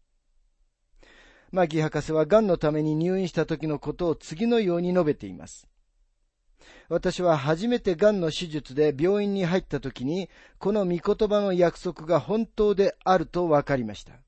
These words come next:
私はあのヘゼキヤ王のように、私の顔を壁に向け言いました。主よ、私はこの病院に幾度となく信徒を訪問しにやってきました。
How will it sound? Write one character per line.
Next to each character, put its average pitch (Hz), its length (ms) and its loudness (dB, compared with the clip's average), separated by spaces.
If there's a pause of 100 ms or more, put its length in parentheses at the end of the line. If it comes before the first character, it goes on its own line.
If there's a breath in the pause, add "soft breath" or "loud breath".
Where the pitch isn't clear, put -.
(800 soft breath)
私 156 340 -4
は 165 140 4
あ 165 60 4
の 170 180 2
ヘ 135 160 -2
ゼ 202 200 0
キ 214 160 -2
ヤ 208 180 6
王 190 180 2
の 156 140 2
よ 160 160 4
う 135 60 2
に、 113 260 -4 (260 soft breath)
私 160 340 -2
の 165 120 -4
顔 151 320 2
を 147 80 0
壁 139 360 -2
に 202 120 0
向 185 140 0
け 175 280 0
言 139 120 -4
い 131 40 -2
ま 113 100 -6
し - 120 -18
た。 - 100 -20 (1160 soft breath)
主 202 240 0
よ、 156 140 6
私 170 340 0
は 185 100 0
こ 180 140 -4
の 180 160 2
病 185 240 2
院 185 80 -2
に 180 180 -2
幾 226 220 -4
度 202 120 2
と 165 140 0
な 156 160 2
く 147 160 -6
信 208 260 -4
徒 156 220 2
を 151 60 4
訪 180 240 -2
問 175 200 0
し 156 160 -8
に 165 140 0
や 151 80 4
っ 147 60 -4
て 160 160 -6
き 131 100 -10
ま 113 100 -8
し - 100 -18
た。 - 180 -20